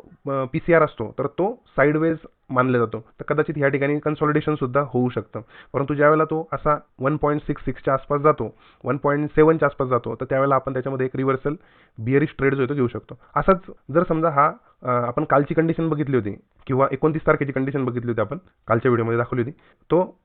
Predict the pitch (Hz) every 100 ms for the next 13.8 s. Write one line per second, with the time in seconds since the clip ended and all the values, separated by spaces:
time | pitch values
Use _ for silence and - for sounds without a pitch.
0 | 120 151 175 185 190 143 170 143 139 170
1 | 143 - 151 151 143 156 170 185 151 101
2 | - _ 131 156 202 - 170 185 196 196
3 | 202 196 190 185 185 131 120 117 117 -
4 | 127 147 147 160 160 131 131 147 190 -
5 | 127 156 156 - 156 143 139 135 135 135
6 | - - 160 - 156 139 117 117 131 -
7 | 147 175 180 175 190 156 165 175 180 -
8 | 170 185 175 135 135 127 135 180 _ 143
9 | 151 160 175 175 170 143 135 135 160 233
10 | - 185 262 - 127 170 202 - - 143
11 | 131 127 170 - 131 131 190 247 - 143
12 | 240 _ - 139 202 202 131 180 135 131
13 | 123 131 135 127 113 120 123 123